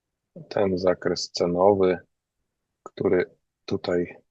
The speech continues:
nam się pojawia. No, można tak to przyjąć, że, że to jest właśnie ten zakres tutaj. W tym zakresie się poruszamy i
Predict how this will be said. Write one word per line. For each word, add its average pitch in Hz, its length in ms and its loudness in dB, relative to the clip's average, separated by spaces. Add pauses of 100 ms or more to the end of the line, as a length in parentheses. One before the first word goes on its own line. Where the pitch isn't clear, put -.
(460)
nam 98 200 -4
się - 180 -6
pojawia. 90 600 0 (760)
No, - 80 0
można 98 260 2
tak 90 220 -6
to - 100 -10
przyjąć, 87 360 -2
że, 85 120 0 (140)
że 92 160 -4
to - 160 -4
jest 85 120 -4
właśnie 90 360 -6
ten 90 280 -4
zakres 87 460 -4
tutaj. - 360 -14 (1900)
W - 240 -20
tym 98 200 -4
zakresie 92 520 2
się - 160 -6
poruszamy 92 680 2
i 92 440 -2